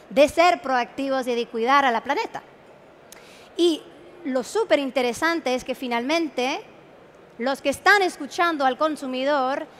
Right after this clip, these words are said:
están cambiando la manera que estamos conduciendo, la manera que estamos comiendo, la manera en la cual nos estamos vistiendo.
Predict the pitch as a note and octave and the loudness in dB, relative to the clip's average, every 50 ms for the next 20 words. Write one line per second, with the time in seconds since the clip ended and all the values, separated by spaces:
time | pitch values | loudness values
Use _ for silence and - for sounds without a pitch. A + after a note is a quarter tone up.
0 | - - - - C4+ C#4 - - - - D#4+ F4+ F#4 F4+ - D#4+ C#4+ C#4+ B3+ D4 | -20 -16 -4 -2 -2 -2 -2 -4 0 2 2 2 2 2 0 -2 -2 0 0 0
1 | D#4 E4 E4 D4 B3+ B3 A#3 A#3 A#3 A3+ A#3 A#3+ A#3+ A#3+ C4 D4 D4+ D#4 D#4+ D#4+ | 0 0 0 0 -2 -2 2 2 2 2 2 0 -2 0 0 2 2 2 2 0
2 | - C#4 - - C#4 C#4+ D4+ D4 - - C4+ B3+ A3 A#3 A#3 - - C#4+ D4 C#4 | -2 -6 -6 -4 -4 -4 -4 -6 -6 -6 -6 -6 -6 -10 -12 -8 -2 -2 0 0
3 | C4 A#3+ F#3+ G3+ F#3+ G3 A3 A#3+ B3 B3+ B3+ C4 C4+ D4 D#4 E4+ E4+ - C#4 - | 0 -4 -6 -6 -2 2 2 2 2 2 -2 -2 -2 0 0 0 0 -2 -6 -4
4 | - C#4+ D4+ D#4 D#4 - - C4 B3 A#3+ C4 D4 D#4 D4+ D4 C#4 A#3 A3+ A3 A3+ | -2 -2 -2 -2 -4 -6 -6 -6 -6 -4 -2 -2 0 0 -2 -2 -2 0 0 0
5 | A3+ A#3 A#3+ A#3+ C4 C#4+ D#4 E4 F#4 F#4+ G4+ - - - - - - - B3 C4 | 0 0 -2 -4 -2 0 4 4 4 4 2 -2 -10 -20 -20 -20 -10 -6 -2 2
6 | C4+ C#4 C4+ - D#4 E4+ F4+ F4 E4 C#4+ - B3 - - D4 D#4 E4 D#4 B3 A#3+ | 2 2 2 4 4 4 4 4 0 -4 -8 -6 -2 -2 0 0 -2 -4 -4 -8
7 | C#4+ A#3+ - - - D#4 D#4 D#4 D4 C#4 A#3+ - A#3+ G#3 | -8 -8 -8 -4 -2 2 2 2 2 0 -4 -6 -8 -8